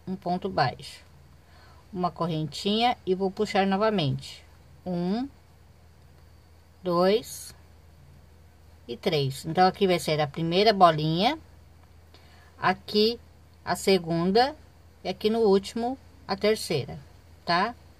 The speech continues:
Então, aqui eu vou fazer mais uma bolinha aqui, ó, tá?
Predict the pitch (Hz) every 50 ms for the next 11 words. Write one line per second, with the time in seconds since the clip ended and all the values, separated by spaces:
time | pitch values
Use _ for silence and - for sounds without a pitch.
0 | - - - - - - - - - - - - - - - - - - 175 180
1 | 180 175 - - 190 185 190 196 - 185 180 185 180 180 180 180 185 202 196 208
2 | 220 220 208 214 226 220 208 185 160 156 147 143 143 - 151 139 135 - - -
3 | - - - - - - - - - - - - - - - 170 170 180 214